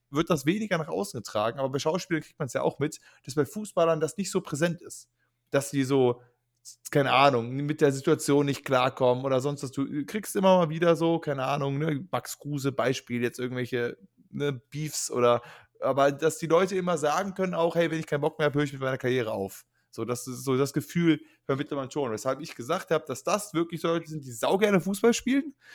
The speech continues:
die gerne ihren Job machen, sehr viel Geld dafür bekommen. Und dass es halt, glaub ich, auch sehr viele Leute gibt,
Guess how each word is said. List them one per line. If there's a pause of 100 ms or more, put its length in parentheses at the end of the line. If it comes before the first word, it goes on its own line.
(280)
die
gerne
ihren
Job
machen,
sehr
viel
Geld
dafür
bekommen. (360)
Und
dass
es
halt, (160)
glaub
ich,
auch
sehr
viele
Leute
gibt,